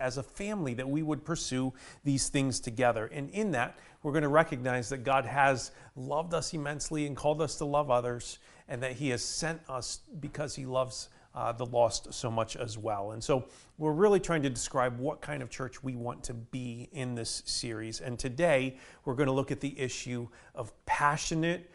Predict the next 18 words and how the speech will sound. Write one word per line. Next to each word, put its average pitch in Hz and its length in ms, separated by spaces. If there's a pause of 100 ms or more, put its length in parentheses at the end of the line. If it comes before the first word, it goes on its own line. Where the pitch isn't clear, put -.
(200)
worship. 123 640 (1080)
When 208 500
was 220 280
the 170 120
time 165 400
that 151 160
you 160 340
learned 127 680 (180)
how 127 320
to - 140
worship? 113 580 (800)
Can, 160 180
can 185 180
you 220 60
recall 208 300
back 175 320
and 131 140
think 185 440